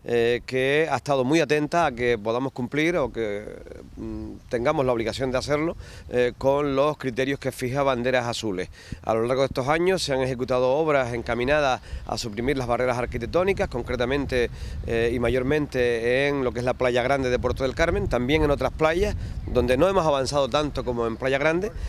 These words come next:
y además también el ayuntamiento ha cumplido con otros criterios que se fijan para que nos puedan otorgar estos galardones, como puede ser la limpieza, la seguridad, el contar con socorristas, eh, y otros servicios que se prestan en las playas.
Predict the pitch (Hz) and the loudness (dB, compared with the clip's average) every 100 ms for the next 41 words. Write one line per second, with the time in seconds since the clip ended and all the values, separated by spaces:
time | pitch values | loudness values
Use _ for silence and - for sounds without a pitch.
0 | - - 143 147 160 160 175 160 160 175 | -6 0 2 4 2 2 2 2 2 2
1 | 185 175 147 139 135 123 135 131 123 139 | 2 2 2 0 0 0 0 2 2 0
2 | 143 151 139 110 151 147 127 131 131 - | 0 -2 -2 -2 0 2 2 0 -2 -6
3 | 131 151 - 127 117 - 151 139 123 - | -2 0 0 -2 -2 0 0 0 -4 -6
4 | - - 127 127 120 135 135 135 127 135 | -6 0 0 0 -2 0 0 2 0 -2
5 | 117 120 135 143 151 160 160 - - - | -4 -4 -2 0 2 2 0 -6 -16 -6
6 | 127 127 107 139 143 - 147 156 151 139 | -4 -2 0 0 0 0 2 2 2 0
7 | 123 113 156 160 165 156 143 127 127 117 | 0 0 0 0 0 0 0 -2 -2 2
8 | 147 156 156 139 117 120 123 135 127 135 | 2 2 2 0 -2 -4 0 -2 0 0
9 | 127 127 117 123 165 156 175 170 - - | 0 -2 -4 0 0 2 2 0 -2 -14
10 | - - 131 127 139 147 156 147 139 143 | -14 0 2 4 2 2 0 0 -2 -2
11 | 160 135 135 131 135 143 139 139 131 123 | -4 -4 -2 -2 0 0 0 0 0 0
12 | - 117 101 95 | 0 0 0 -2